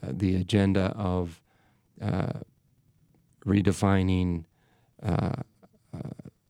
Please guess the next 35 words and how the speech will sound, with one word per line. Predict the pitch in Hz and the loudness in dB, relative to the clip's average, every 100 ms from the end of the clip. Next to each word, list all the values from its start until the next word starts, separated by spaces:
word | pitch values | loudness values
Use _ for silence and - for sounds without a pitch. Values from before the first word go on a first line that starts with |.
| _ _ _ 117 | _ _ _ 2
I | |
mean, | 110 101 | 4 4
my | 104 | 2
gosh, | 117 117 - | 2 0 0
you | 113 | -2
know, | 98 | 0
even | 98 113 | 0 -2
in | 95 92 | -2 -4
Spain, | - 117 110 110 92 82 98 - | -2 0 2 2 0 -4 -10 -8
was | 101 - | -6 -2
it | 110 | 0
yesterday | 104 110 117 110 | 0 0 -2 0
or | |
the | 90 87 | 0 2
day | 95 | 2
before, | 92 90 113 113 104 | 0 -2 -2 0 0
they, | 92 87 87 _ _ _ _ - | -2 -4 -6 _ _ _ _ -2
they | 95 | 0
passed, | - 98 98 90 - | 2 2 2 0 -2
uh, | 95 87 85 82 _ _ _ _ _ - | 0 0 -2 -6 _ _ _ _ _ -8
a, | - - | -4 -2
a | 107 | 0
law | 92 98 101 110 | 2 4 2 2
that, | 107 92 95 - | -2 -4 -6 -8
uh, | 98 101 - - | -6 -6 -8 -6
allows | 101 92 95 104 110 104 | -4 0 2 2 0 -2
for | 107 | -4
relationships | 98 95 104 110 107 107 - 98 - | 0 0 2 0 0 -4 -4 -4 -6
between | 98 - 104 92 90 | -10 -2 0 0 0
adults | 90 101 98 98 104 | 0 2 2 -2 -6
and | 95 | 0
fourteen, | 117 117 - 113 - | 2 2 0 -4 -2
up | 104 | -6
to, | - - | -4 -4
uh, | - | -2